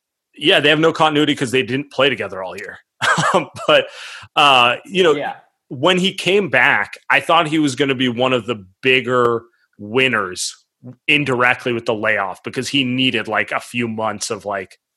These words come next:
Speaker 1: non-games to get himself right. And he was really good in the bubble early on. Like, if you look at his numbers, he, he was shooting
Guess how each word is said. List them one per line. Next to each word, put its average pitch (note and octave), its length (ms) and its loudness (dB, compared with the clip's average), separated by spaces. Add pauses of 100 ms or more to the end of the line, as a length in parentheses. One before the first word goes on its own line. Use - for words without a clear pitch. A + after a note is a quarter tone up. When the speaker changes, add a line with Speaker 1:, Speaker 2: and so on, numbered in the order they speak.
(160)
Speaker 1:
non-games A#2 880 0
to A2 120 -8
get A2+ 120 -4
himself A#2 420 -4
right. G#2 240 -2 (280)
And D3+ 100 -2
he D3 160 -4
was G#3+ 200 -2
really C3 520 -2
good C3 320 0
in A2+ 120 -4
the G#2+ 60 -6
bubble A2 520 -2
early A#2 300 0
on. A2+ 260 0
Like, G#2 160 -10
if A#2 100 -18
you C#3+ 80 -4
look F3 140 -6
at G3+ 40 -8
his B2+ 140 -4
numbers, A2+ 440 -2
he, A#2 260 -6 (560)
he D#3 140 -2
was D#3+ 200 -2
shooting B2 680 -2